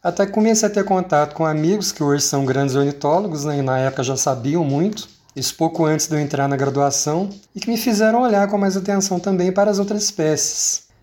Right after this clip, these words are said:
E assim fui me interessando, me dedicando cada vez mais, aprendendo a identificar as espécies visualmente, pela vocalização, participando de alguns trabalhos de pesquisa, né, em conjunto com eles. De repente eu já estava totalmente envolvido com a ornitologia.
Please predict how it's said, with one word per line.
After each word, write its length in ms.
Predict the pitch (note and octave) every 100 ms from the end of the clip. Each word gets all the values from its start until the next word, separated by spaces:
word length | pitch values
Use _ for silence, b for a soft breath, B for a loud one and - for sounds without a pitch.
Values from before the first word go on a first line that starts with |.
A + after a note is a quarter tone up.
| _ -
E 120 | F3+
assim 400 | F#3+ F#3 - G#3+
fui 120 | G#3+
me 80 | G3
interessando, 760 | F#3 F#3+ F#3 - G#3 A3 G#3+ F#3
me 80 | E3+
dedicando 440 | D#3+ - E3 D#3
cada 200 | E3 C#3+
vez 260 | D3 D3+ C#3+
mais, 420 | F#3 F#3+ F#3 E3
aprendendo 400 | E3 D#3 D3 D3
a 40 |
identificar 400 | C#3 C#3 - C#3+
as 100 | C3
espécies 420 | B2+ - C#3 C#3
visualmente, 920 | C3+ C3+ C3 B2+ D3+ F#3+ F#3+ F3 E3+ -
pela 180 | D3 C3+
vocalização, 1000 | C3 C#3 C3 C3 B2+ - F3 F3+ F3+ F3+ b b _
participando 440 | D3 C#3 - D#3
de 60 | C#3+
alguns 220 | C#3 C#3
trabalhos 320 | - C3 C3+
de 80 | B2+
pesquisa, 580 | C3 C3 - D#3 F3 E3
né, 100 | C#3
em 40 |
conjunto 480 | C3+ A#2+ B2+ C#3 C3+
com 140 | C3 C3
eles. 560 | C#3+ F#3+ F#3 - - b b b _
De 120 | C#3
repente 280 | D#3+ E3 E3
eu 60 | F3+
já 60 |
estava 320 | F3+ - E3+ E3+
totalmente 460 | F3+ F#3 F3+ F3+
envolvido 520 | F3+ F#3+ F3 C#3+ D#3+
com 100 | -
a 20 | E3
ornitologia. 800 | E3 E3+ F3+ D3 B2+ B2+ B2